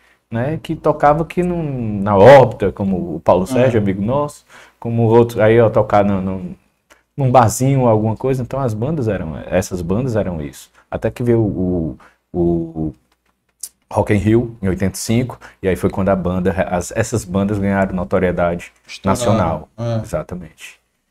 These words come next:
Speaker 1: E eu participei disso, entendeu? Não fui pro <laughs> Rock in Rio,
Speaker 2: É.
Speaker 1: mas eu participei desse, desse boom das bandas, né? Então eu achei bem legal.
Speaker 2: Acompanhando o teu irmão, né? Convivia
Speaker 1: Exatamente,
Speaker 2: também,
Speaker 1: meu irmão
Speaker 2: é.
Speaker 1: já era mais velho, meu irmão é oito anos mais velho que eu.
Speaker 2: Uhum.
Speaker 1: Então, assim, e a, e a gente convivia muito. Brasília tinha muito esse negócio de,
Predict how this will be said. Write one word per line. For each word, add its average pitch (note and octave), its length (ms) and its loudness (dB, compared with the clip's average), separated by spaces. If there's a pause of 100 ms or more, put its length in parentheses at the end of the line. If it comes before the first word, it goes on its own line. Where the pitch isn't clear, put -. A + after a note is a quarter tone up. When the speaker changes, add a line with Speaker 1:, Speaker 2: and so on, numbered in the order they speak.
(140)
Speaker 1:
E A2+ 60 2
eu B2 80 6
participei G#2+ 460 -2
disso, - 440 -10 (220)
entendeu? F#2 320 -6
Não A2 180 2
fui A#2 160 0
pro A2 220 -2 (240)
<laughs> - 280 -18
Rock B2 240 4
in D3+ 40 12
Rio, D3 420 8 (280)
Speaker 2:
É. C3 60 -12
Speaker 1:
mas B2 180 6
eu B2+ 80 8
participei B2 480 6
desse, A#2+ 340 6
desse A#2+ 300 4
boom A2+ 340 6
das G#2+ 320 2
bandas, F2 460 0
né? F#2 320 -6
Então A#2 200 -4
eu A2+ 80 0
achei G#2+ 180 -2
bem G#2 140 0
legal. G2 340 0
Speaker 2:
Acompanhando C#3 340 -6
o C3 40 -8
teu C#3 140 -6
irmão, C3+ 480 -4
né? C#3+ 180 -8 (240)
Convivia A#2+ 280 -2
Speaker 1:
Exatamente, D3+ 680 8
Speaker 2:
também, C3 160 2
Speaker 1:
meu A#2+ 60 0
irmão A#2 120 4
Speaker 2:
é. A2+ 40 2
Speaker 1:
já A#2 100 8
era A2 140 10
mais G#2+ 240 2
velho, A#2+ 200 8
meu G2 100 2
irmão F#2+ 220 0
é F#2+ 40 6
oito A2 260 2
anos G2 160 -2
mais F#2+ 240 -2
velho F2+ 240 0
que - 140 -2
eu. A#2+ 220 2
Speaker 2:
Uhum. A#2 420 -14
Speaker 1:
Então, C3+ 280 2
assim, D3 320 -2
e C3 60 2
a, D3 100 4
e D3+ 160 4
a D3+ 60 6
gente F#3+ 220 0
convivia C#3 460 4
muito. A2+ 360 0
Brasília B2 440 4
tinha C3 200 -2
muito A#2 280 0
esse B2 160 -8
negócio A2 400 -2
de, G2+ 240 -2